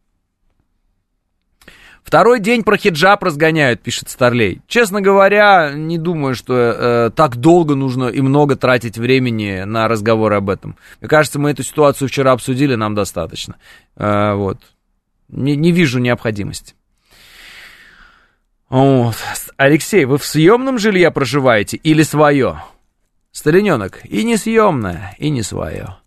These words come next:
Вот так вот, стариненок. Такая жизнь у нас сейчас. Такая жизнь. Так как-то двигаемся туда-сюда.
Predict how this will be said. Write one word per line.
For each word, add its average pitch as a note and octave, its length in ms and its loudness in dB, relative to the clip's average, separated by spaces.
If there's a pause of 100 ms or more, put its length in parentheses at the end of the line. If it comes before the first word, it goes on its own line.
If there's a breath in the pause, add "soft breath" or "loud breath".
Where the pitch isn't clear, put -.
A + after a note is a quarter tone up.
(1800)
Вот D#3 180 -12
так A3 260 0
вот, C3 120 -2
стариненок. G#2+ 720 -4
Такая D#3+ 480 0
жизнь A2+ 340 -6
у F#2+ 40 -12
нас F#2+ 240 -14
сейчас. - 380 -16 (360)
Такая A2 420 -2
жизнь. - 360 -14
Так G3 180 -4
как-то B2 320 -2
двигаемся A#2 680 -6
туда-сюда. - 800 -10